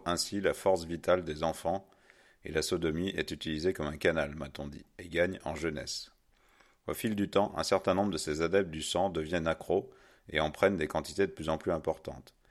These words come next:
Ils ont des crises de manque et cherchent à se procurer le produit miracle.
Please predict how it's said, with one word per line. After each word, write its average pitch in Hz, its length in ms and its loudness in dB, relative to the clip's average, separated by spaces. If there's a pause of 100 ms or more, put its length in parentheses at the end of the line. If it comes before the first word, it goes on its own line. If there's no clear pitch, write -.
(320)
Ils 78 140 -4
ont 92 60 2
des 73 140 -2
crises 98 260 2
de 80 120 2
manque 87 380 0
et 80 60 -8
cherchent - 300 0
à - 40 2
se - 100 -6
procurer 78 380 2
le 90 60 0
produit 82 300 -4
miracle. 78 480 -10